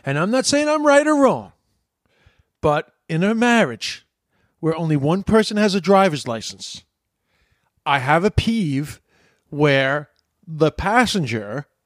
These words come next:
is always just, like, scrolling on their phone and just, like,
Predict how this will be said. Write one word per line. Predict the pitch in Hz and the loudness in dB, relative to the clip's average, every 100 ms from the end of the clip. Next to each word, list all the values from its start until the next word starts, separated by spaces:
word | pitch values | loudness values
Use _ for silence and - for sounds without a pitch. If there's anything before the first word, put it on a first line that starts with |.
| _ _ _ _ _ _ | _ _ _ _ _ _
is | 208 165 | 0 0
always | 202 180 180 147 | 4 4 4 2
just, | 180 - | -2 0
like, | 170 160 - _ _ _ _ | -2 -2 -8 _ _ _ _
scrolling | - - - 160 170 185 202 196 | -8 -6 -6 0 4 4 4 2
on | 190 | 0
their | 180 180 | 0 -2
phone | - 180 165 160 156 151 | -2 -6 -4 -2 0 0
and | 170 143 | -2 -4
just, | 135 143 - | -2 -2 -2
like, | 143 127 | -2 -4